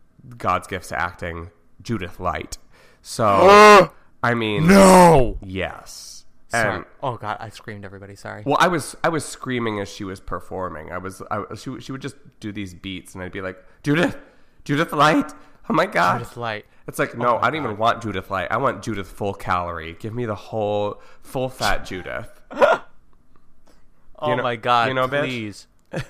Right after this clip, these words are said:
Speaker 2: You know, bitch, uh, give me twenty full servings of heavy fat Judith.
Speaker 1: Yes,
Speaker 2: Oh my
Speaker 1: I want
Speaker 2: God.
Speaker 1: full calorie Judith. <laughs>
Speaker 2: Full calorie Judith.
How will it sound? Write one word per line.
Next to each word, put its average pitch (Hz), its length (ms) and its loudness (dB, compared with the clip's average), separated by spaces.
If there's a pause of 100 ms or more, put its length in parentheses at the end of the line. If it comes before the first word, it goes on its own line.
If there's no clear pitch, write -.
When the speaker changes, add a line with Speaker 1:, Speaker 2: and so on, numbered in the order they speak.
(360)
Speaker 2:
You 131 220 -8
know, 143 140 2
bitch, 151 200 -4
uh, 131 80 -4 (160)
give 147 140 -2
me 165 80 -6
twenty 151 480 -6
full 139 300 -6
servings 123 560 0 (180)
of 113 400 0 (480)
heavy 143 400 -6
fat 123 460 -2
Judith. 110 340 -10
Speaker 1:
Yes, 123 300 2
Speaker 2:
Oh 117 40 -6
my 135 60 0
Speaker 1:
I - 40 4
want 139 260 2
Speaker 2:
God. 101 80 -12
Speaker 1:
full 135 340 0
calorie 120 600 -2
Judith. 127 840 2 (360)
<laughs> - 40 -8 (200)
Speaker 2:
Full 139 280 -8
calorie 120 460 -6
Judith. 104 400 -14